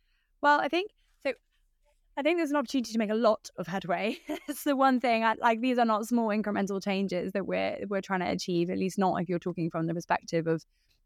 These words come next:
you know, your average, um, advisor client in the U K who's probably quite concerned about sort of some major societal issues. And that doesn't have to be climate, okay? Like, you know, it could be gender equality, it could be, um,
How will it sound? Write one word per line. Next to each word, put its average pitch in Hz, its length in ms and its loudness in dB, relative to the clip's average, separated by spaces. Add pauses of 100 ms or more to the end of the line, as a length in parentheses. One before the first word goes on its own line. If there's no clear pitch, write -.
you 165 80 -4
know, 156 60 -2
your 160 180 0
average, 156 460 -2 (380)
um, 165 280 2 (100)
advisor 165 460 2
client 151 460 0
in 175 100 -2
the 156 80 -2
U 160 160 -6
K 165 400 0
who's 165 180 -4
probably 175 540 0
quite - 280 -2
concerned 156 540 0
about 98 320 -4
sort 175 200 -6
of - 60 -4 (240)
some 202 260 0
major 175 420 0
societal 165 580 -2
issues. - 420 -4
And 269 80 4
that 339 160 2
doesn't 349 200 2
have 285 160 4
to 240 100 -8
be 233 80 0
climate, 175 380 0
okay? 165 240 -4
Like, 165 240 -4
you 202 100 -6
know, 165 80 0
it 160 120 -4
could 208 120 -4
be 190 200 -2 (360)
gender 214 300 4
equality, 180 600 0
it - 120 -4
could 185 200 -2
be, 175 360 2
um, 165 340 0